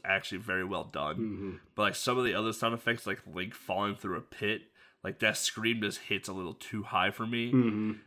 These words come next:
Speaker 1: And I'm
Speaker 2: mm-hmm.
Speaker 1: like, "Okay." And then, like, you, um, you hit a boss, you hear that wow noise. You're just like, "Oh, that did not age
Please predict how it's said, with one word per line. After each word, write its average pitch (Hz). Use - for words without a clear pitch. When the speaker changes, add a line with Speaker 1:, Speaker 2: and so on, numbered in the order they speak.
Speaker 1:
And -
I'm -
Speaker 2:
mm-hmm. 92
Speaker 1:
like, 90
"Okay." 92
And 101
then, 104
like, 95
you, 101
um, 78
you 104
hit 113
a 107
boss, 101
you 110
hear 110
that 90
wow 101
noise. 76
You're 78
just -
like, 78
"Oh, 95
that 95
did 92
not 98
age 90